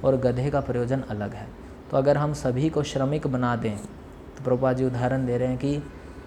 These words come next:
शिक्षा प्रणाली में सब लोग आजकल बीटेक कर रहे हैं, सब लोग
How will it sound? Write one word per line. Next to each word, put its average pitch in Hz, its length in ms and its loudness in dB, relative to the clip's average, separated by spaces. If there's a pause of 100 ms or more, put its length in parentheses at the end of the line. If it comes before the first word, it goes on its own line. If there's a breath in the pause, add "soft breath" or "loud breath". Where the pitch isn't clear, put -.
(440)
शिक्षा 151 380 0
प्रणाली 143 520 2
में 147 220 0
सब 139 200 0
लोग 143 300 2
आजकल 135 560 2
बीटेक 131 420 0
कर 120 140 2
रहे 110 260 0
हैं, 127 180 -4 (640)
सब 131 80 2
लोग 131 380 2